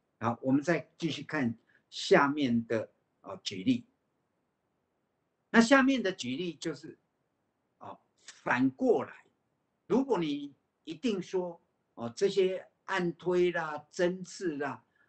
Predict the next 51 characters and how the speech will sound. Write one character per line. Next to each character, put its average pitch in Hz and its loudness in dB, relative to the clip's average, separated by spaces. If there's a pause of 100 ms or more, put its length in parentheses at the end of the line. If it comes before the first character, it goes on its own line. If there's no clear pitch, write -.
哦， - -12 (480)
拍 190 2
打 - -10
有 120 -6
效， - -4 (140)
哦， - -20
也 117 -12
就 151 -4
是 139 -8
这 156 -4
些 147 -2
医 151 -12
疗 113 0
有 90 -2
效。 - -10 (800)
当 220 8
然， 202 6
我 120 -4
们 127 -2
也 107 -4
可 135 -6
以 131 0
举 - -16
热 127 -4
源， 85 -18 (200)
但 147 -6 (160)
限 151 2
于 120 -2
篇 131 -4
幅， 92 -12
我 101 -10
们 107 -4
就 117 0 (300)
不 120 -4
再 113 2 (260)
多 113 0
说 110 -4
了。 - -10
我 110 -4
们 131 2
就 185 -2 (320)
举， 104 -8 (340)
啊， 123 -6
这 214 4
三 220 2
个 185 -2
比 120 -2
较 151 -2
常 120 -4
见 110 -2
的， - -20